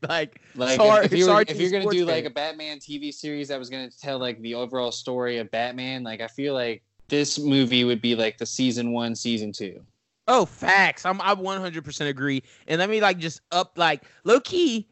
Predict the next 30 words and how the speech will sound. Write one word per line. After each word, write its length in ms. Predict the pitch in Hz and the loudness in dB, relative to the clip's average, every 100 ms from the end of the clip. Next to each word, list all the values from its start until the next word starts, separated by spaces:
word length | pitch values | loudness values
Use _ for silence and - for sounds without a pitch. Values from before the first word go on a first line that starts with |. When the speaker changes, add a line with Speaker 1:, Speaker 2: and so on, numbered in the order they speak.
| _ _ - | _ _ -2
Speaker 1:
I 140 | 190 233 | 4 6
don't 160 | 269 | 6
know 100 | 247 | 8
if 140 | 240 208 | 6 6
this 120 | 185 | 2
Bat-, 240 | 214 214 - | 4 4 6
I 100 | 202 | 6
don't 100 | 226 | 6
know 80 | |
if 80 | 220 | 4
Matt 220 | 214 202 | 4 4
Reeves 280 | 202 202 190 | 4 2 -2
is 120 | 165 | -2
like, 260 | 156 143 127 | -2 -2 -2
"Oh 40 | 156 | 0
yeah, 180 | 160 143 | 2 2
my 120 | 147 | 2
Batman's 460 | 147 147 139 127 - | 0 0 -2 -10 -10
smart," 460 | 160 160 139 127 | -2 2 2 2
but, 180 | 135 147 | -2 -2
like, 220 | 147 135 123 _ _ | 0 -2 -4 _ _
this 100 | - | 4
Batman 300 | 339 359 330 | 4 6 4
kinda 240 | 339 349 | 6 6
looks 200 | 302 302 | 6 4
like 140 | 311 262 | 2 2
he's 140 | 233 | 0
a 60 | 190 | 2
poor 320 | - 294 254 | 6 8 8
dude. 340 | 190 160 147 | 4 -6 -4